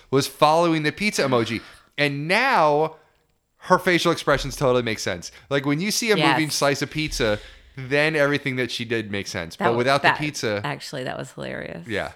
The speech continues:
Speaker 2: I will say that. I, I, I'm, I'm worried about her, and I care about people's, you know, mental and emotional state. However, that was actually really funny.
Speaker 1: Okay. <laughs>
Speaker 2: I,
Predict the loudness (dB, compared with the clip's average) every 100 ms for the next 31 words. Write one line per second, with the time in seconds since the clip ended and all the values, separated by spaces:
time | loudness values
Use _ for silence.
0 | _ -10 -8 -10 -12 -14 -8 -8 -6 -2
1 | -2 0 -4 -2 -2 -2 -2 -4 -4 -4
2 | -4 -4 -4 -4 -4 -6 -8 -10 -12 -10
3 | -10 -8 -8 -12 _ -12 -8 -10 -10 -12
4 | -10 -10 -12 -20 _ _ _ _ -14 -12
5 | -10 -10 -10 -10 -10 -10 -10 -8 -10 -8
6 | -8 -6 -6 -6 -8 -4 0 2 0 0
7 | -2 -2 -4 -4 -6 -12 -10 -10 -14 -20
8 | _ _ -16 -12 -12 -12 -12 -12 -14 _
9 | -8 -2 -4 -4 -12 -20 -6 0 0